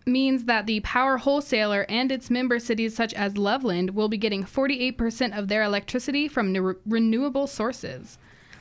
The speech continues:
The Salt Lake City-based company Inyo Renewable Energy is in charge of the project, reported the Herald. The proposed wind farm is to be built along the Colorado-Wyoming border, and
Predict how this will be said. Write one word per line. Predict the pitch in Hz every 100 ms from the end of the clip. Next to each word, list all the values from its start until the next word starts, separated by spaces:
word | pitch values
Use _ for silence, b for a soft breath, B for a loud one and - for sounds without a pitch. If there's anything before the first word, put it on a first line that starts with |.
| B -
The | 247 277
Salt | 269 302 311
Lake | 285 277
City-based | 269 262 247 220 240 -
company | - 247 247 233 226 -
Inyo | 269 285 269 233 247
Renewable | 233 220 226 226 165
Energy | 220 240 202 202
is | 220 - 208 208
in | 214 247 269
charge | 269 240 226
of | 233 208 196
the | 208 202
project, | 240 226 202 185 190 -
reported | 262 233 214 196
the | 196
Herald. | 196 190 196 - - b b b b b b b b b
The | 233 262 269 233 -
proposed | 277 262 277 302 269
wind | 254 262 285
farm | 285 285 311
is | 240 233
to | 240
be | 226
built | 214 220 240
along | 220 220 214 214
the | 208 202
Colorado-Wyoming | - 233 226 202 202 196 196 185 185 185
border, | 196 202 233 269
and | 214 202 196 196